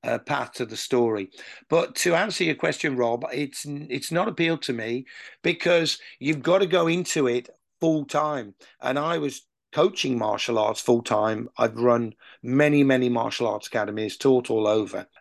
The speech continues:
And I just don't have the time to go into stunts as deeply and as fully as you would need to. Maybe if I was born again, I'd, uh, I'd pursue it 'cause it's fun and it's a great, uh, thing. I'm not great on heights. I used to be,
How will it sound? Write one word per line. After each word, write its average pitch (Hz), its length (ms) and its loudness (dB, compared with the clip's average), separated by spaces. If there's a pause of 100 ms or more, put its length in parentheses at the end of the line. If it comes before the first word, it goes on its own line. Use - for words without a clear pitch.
And 131 220 4
I 127 120 4
just - 300 -4
don't 131 240 4
have 123 200 -2
the 113 80 -4
time 127 420 -2
to - 140 -6
go 120 240 4
into 120 200 -2
stunts 117 480 0
as 113 220 -2
deeply 139 560 0
and 107 140 -8
as 110 180 -6
fully 120 400 4
as 113 100 0
you 123 120 2
would 120 160 -2
need 151 220 -4
to. 101 180 -10 (360)
Maybe 139 540 0
if 143 140 0
I 139 80 4
was 135 160 2
born 143 280 2
again, 139 480 -2
I'd, 123 480 -2
uh, 135 320 2
I'd 143 140 2
pursue 165 360 -2
it 269 140 -4
'cause 113 220 -8
it's 117 180 -10
fun 151 440 -2 (480)
and 123 240 -4
it's 127 240 -10
a 120 80 -4
great, 143 640 0
uh, 127 200 2
thing. 143 280 -2
I'm 127 140 0
not 185 180 2
great 151 320 0
on 131 140 -6
heights. 156 480 -6
I 113 60 -8
used 143 320 -6
to - 60 -8
be, 110 360 -4